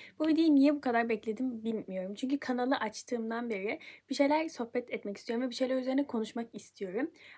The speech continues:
Ama hep bir şeylerin tam olarak mükemmel olmasını bekledim galiba. İşte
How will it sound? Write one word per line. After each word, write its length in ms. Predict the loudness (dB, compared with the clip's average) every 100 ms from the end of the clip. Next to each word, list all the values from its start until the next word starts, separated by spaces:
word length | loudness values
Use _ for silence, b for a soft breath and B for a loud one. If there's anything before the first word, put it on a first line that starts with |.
| 4
Ama 340 | 6 8 4 0 b b b
hep 300 | 2 2 6
bir 80 | 6
şeylerin 680 | 8 8 8 8 6 4 2
tam 260 | 6 6 8
olarak 360 | 4 6 6 4
mükemmel 460 | 2 2 2 2
olmasını 360 | 2 0 -2 -2
bekledim 420 | -2 -4 -8 -6
galiba. 380 | -6 -4 -4 -4
İşte 400 | -4 -2 -2